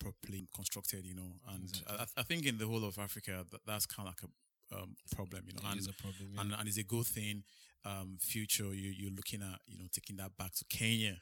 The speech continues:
Speaker 2: That's it.
Speaker 1: Where you're
Speaker 2: Kenya
Speaker 1: from.
Speaker 2: and Africa. Let's just say Africa
Speaker 1: Yeah,
Speaker 2: as well,
Speaker 1: Africa,
Speaker 2: you know,
Speaker 1: Africa as a
Speaker 2: anywhere.
Speaker 1: whole. Would I say that those are your, like, um, your plans, your future plans?
Speaker 2: Yes, those are probably my future plans. Yes, uh,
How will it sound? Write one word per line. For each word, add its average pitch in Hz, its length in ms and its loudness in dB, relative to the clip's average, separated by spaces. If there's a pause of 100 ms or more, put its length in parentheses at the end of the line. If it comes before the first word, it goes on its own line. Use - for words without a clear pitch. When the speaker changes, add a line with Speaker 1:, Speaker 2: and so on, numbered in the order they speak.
Speaker 2:
That's 85 240 2
it. 110 200 0
Speaker 1:
Where 104 100 0
you're 113 100 4
Speaker 2:
Kenya 123 160 4
Speaker 1:
from. 107 80 2
Speaker 2:
and 123 160 4
Africa. 107 480 0
Let's 107 160 -2
just 107 120 0
say 107 80 -2
Africa 101 260 -6
Speaker 1:
Yeah, 110 160 6
Speaker 2:
as 98 80 2
well, 127 80 6
Speaker 1:
Africa, 98 240 8
Speaker 2:
you 107 140 10
know, - 40 0
Speaker 1:
Africa 117 160 2
as 120 80 4
a 110 220 6
Speaker 2:
anywhere. 101 60 2
Speaker 1:
whole. 104 260 -2
Would 117 160 2
I 127 80 8
say 123 200 8
that 117 340 4
those 120 160 4
are 113 100 4
your, 110 220 2
like, 104 340 -2 (480)
um, 104 540 0 (100)
your 107 100 0
plans, 113 460 4
your 110 80 0
future - 300 4
plans? 127 440 2
Speaker 2:
Yes, 107 300 4
those 131 340 8
are 123 220 4
probably 107 240 -4
my 98 120 -4
future 104 280 -4
plans. 101 320 -4
Yes, 101 320 -2
uh, 101 240 0